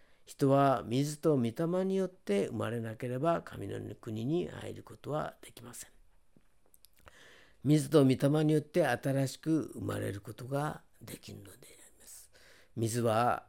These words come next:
バプテスマを意味します。水のバプテスマを受けることによって、サタンと完全に別れ、「私はクリスチャンです」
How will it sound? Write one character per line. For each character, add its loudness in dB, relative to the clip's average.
バ -8
プ -14
テ -10
ス -12
マ -4
を 0
意 0
味 -8
し -16
ま -20
す。 -20
水 0
の 6
バ 0
プ -12
テ -4
ス -10
マ 0
を 0
受 -4
け 0
る -4
こ -4
と 0
に 2
よ 2
っ 0
て、 -8
サ -12
タ -4
ン -6
と -12
完 -6
全 -2
に 0
別 -2
れ、 2
「私 -12
は -18
ク -18
リ -6
ス -10
チ -10
ャ -8
ン -8
で -10
す」 -12